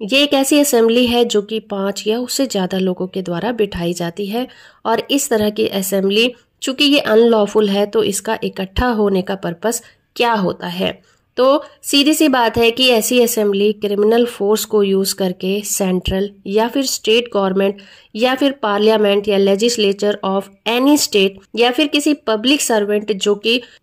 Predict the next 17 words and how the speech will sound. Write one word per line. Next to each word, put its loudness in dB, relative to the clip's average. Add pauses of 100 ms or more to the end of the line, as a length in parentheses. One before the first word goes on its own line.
जो -2
कि 2
लॉफुल 2
पावर 0
को 2
एग्जीक्यूट -2
करता -4
है, 0
उसको -4
डराने 0
के -2
लिए 0 (120)
ये 2
भीड़ -6
इकट्ठी -4
होती -4
है। -6